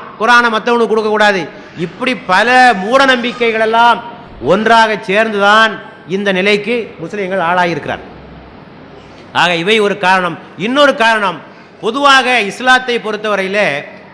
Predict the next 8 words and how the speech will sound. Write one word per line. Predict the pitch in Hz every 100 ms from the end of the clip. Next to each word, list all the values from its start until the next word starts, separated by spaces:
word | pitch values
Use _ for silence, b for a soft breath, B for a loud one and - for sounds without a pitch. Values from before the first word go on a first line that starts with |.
| - - - - -
இந்த | 202 233 233
ஒரு | 214
முறையான | 170 196 277 302 302 294 277
பிரச்சாரம் | 247 247 254 254 254
என்பது | 240 240 254
எப்போதுமே | 208 247 254 240 233
இருந்ததில்லை. | 214 208 180 160 -
இன்ஸ்டிடியூஷனலைஸ்ட் | 180 240 254 247 262 226 247 254